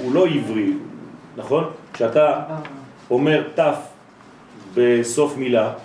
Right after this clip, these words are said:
זה בעצם בגלל שיש לך שייכות של המילה אל המילה הבאה,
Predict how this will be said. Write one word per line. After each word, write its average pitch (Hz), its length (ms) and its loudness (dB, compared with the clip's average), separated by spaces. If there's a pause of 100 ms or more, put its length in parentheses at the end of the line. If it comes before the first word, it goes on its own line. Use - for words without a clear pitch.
(720)
זה 117 120 2
בעצם 143 560 2
בגלל 135 260 2
שיש 143 280 -2
לך 139 180 -6
שייכות 139 460 2
של 131 140 0
המילה 170 440 2 (760)
אל 139 140 4
המילה 135 380 2
הבאה, 147 340 2